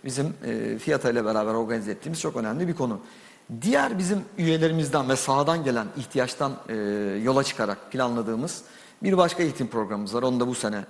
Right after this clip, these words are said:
e, başlatacağız. Uygulamalı lojistik operasyonlar eğitimi. Bu, e, bilindiği gibi, e, genç istihdamı, e, işte, e, yeni mezun arkadaşların ya da tecrübesi sektörde az olan arkadaşların istihdamı çok önemli. Bu da tabii giderek de artıyor sonuçta. Nesiller ilerliyor.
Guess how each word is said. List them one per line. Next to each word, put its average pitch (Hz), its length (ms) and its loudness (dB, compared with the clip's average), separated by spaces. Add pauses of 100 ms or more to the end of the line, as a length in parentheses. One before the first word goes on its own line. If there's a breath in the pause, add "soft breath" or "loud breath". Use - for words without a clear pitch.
e, 104 180 -4
başlatacağız. 110 680 -4 (580 loud breath)
Uygulamalı 180 640 4
lojistik 170 340 0
operasyonlar 151 560 0
eğitimi. 107 400 -4 (560 loud breath)
Bu, 202 380 2
e, 175 200 2
bilindiği 208 360 4
gibi, 123 380 0
e, 120 340 2
genç 185 380 -2
istihdamı, 127 720 -2 (120)
e, 101 320 -6
işte, - 240 -6
e, 107 640 -8
yeni 135 200 0 (100)
mezun 117 340 -2
arkadaşların 113 520 -2
ya 151 100 -2
da 151 60 0
tecrübesi 123 500 -4
sektörde 113 420 -4
az 147 200 0
olan 107 200 0
arkadaşların 101 560 -6 (480 loud breath)
istihdamı 139 480 0
çok 175 180 -2
önemli. 131 280 -2
Bu 170 100 -2
da 151 140 -2
tabii 156 220 -6
giderek 156 340 -2
de 170 60 4
artıyor 120 300 0
sonuçta. 101 300 -10
Nesiller 113 400 -4
ilerliyor. 110 480 0